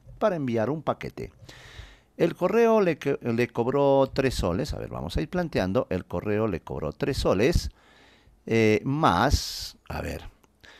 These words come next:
eh, cero coma ochenta céntimos por kilo. Ok, entonces aquí lo planteamos,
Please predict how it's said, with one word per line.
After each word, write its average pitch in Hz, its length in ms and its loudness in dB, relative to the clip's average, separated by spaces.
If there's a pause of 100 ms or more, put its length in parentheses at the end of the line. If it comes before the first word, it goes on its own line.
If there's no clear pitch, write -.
(520)
eh, 92 400 2
cero 139 440 2
coma 123 260 2
ochenta 101 800 0
céntimos 95 480 -4
por - 180 -8
kilo. - 300 -12 (220)
Ok, - 160 -12
entonces 180 420 0
aquí 175 180 -4
lo 165 140 2
planteamos, 139 640 0